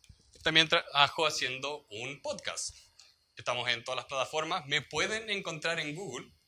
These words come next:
Esto funciona raro. Y nos dedicamos a leer libros. Nos dedicamos a los libros de no ficción. Eh, es una cosa extraordinaria, que hay gente muy, muy inteligente allá afuera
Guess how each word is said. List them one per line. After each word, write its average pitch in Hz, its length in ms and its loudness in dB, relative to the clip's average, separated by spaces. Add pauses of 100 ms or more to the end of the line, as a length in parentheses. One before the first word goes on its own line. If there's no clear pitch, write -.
(160)
Esto 110 140 -18
funciona 113 280 -6
raro. 113 240 -8 (720)
Y 196 240 6 (400)
nos 156 360 0
dedicamos 151 840 2 (140)
a 120 500 0 (120)
leer 113 340 2 (160)
libros. 107 460 -6
Nos 113 160 -6
dedicamos 123 400 -6
a 123 80 -4
los 120 280 -6 (300)
libros 202 600 -6
de 160 140 -4
no 156 280 -4
ficción. 127 680 -2 (840)
Eh, 120 420 0 (380)
es 143 120 -8
una 170 240 -4
cosa 156 440 -4 (460)
extraordinaria, 139 580 -2
que 131 80 0
hay 135 60 2
gente 147 400 -6
muy, 156 140 -4
muy 170 120 -4
inteligente 170 480 -6
allá 160 120 -2
afuera 175 460 -4